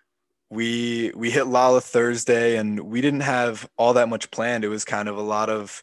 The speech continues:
things that we were just like, "All right, like, let's go do this, let's go do that." And I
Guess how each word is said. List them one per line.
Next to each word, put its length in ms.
things 300
that 100
we 60
were 60
just 140
like, 120
"All 60
right, 180
like, 180
let's 180
go 160
do 140
this, 200
let's 140
go 140
do 100
that." 340
And 560
I 480